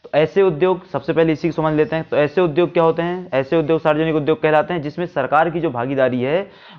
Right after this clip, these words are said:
वो पचास प्रतिशत से क्या होती है, अधिक होती है, ठीक है। पचास प्रतिशत से अधिक होती है सरकार की भागीदारी, ये सार्वजनिक क्षेत्र की भागीदारी, ठीक है।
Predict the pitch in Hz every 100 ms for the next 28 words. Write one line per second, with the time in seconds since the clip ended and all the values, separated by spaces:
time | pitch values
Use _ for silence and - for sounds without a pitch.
0 | - 170 139 151 165 151 - 117 139 113
1 | 131 127 139 185 277 - - - 147 156
2 | 131 110 98 92 95 _ - 220 190 123
3 | 135 156 - 131 127 - 202 294 - -
4 | - 131 156 143 123 117 123 120 147 143
5 | 135 139 135 139 175 196 - _ - 131
6 | 131 120 139 139 131 - 143 123 120 110
7 | 104 98 160 185 185 185